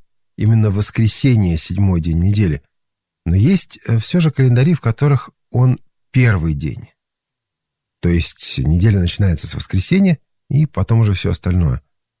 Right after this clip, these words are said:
Я для себя всё-таки предпочитаю рассматривать воскресенье как первый день, хотя никаких, э, каких-то таких духовных обязательств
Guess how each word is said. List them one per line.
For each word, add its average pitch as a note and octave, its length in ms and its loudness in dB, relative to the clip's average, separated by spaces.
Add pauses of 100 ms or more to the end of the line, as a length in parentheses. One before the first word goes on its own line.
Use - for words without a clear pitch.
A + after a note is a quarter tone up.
(140)
Я C3+ 260 0
для G2+ 220 0
себя B2+ 420 0 (600)
всё-таки E3 520 -2
предпочитаю A2 640 -2
рассматривать F#2+ 680 -2
воскресенье F#2 680 -2
как - 220 -6 (400)
первый F2 380 2
день, D2+ 300 -4 (380)
хотя F3+ 480 0
никаких, G2 720 -2
э, C#2 160 -6
каких-то D2+ 460 -8
таких D#2 220 -6
духовных F2+ 880 -2 (840)
обязательств A2+ 720 -2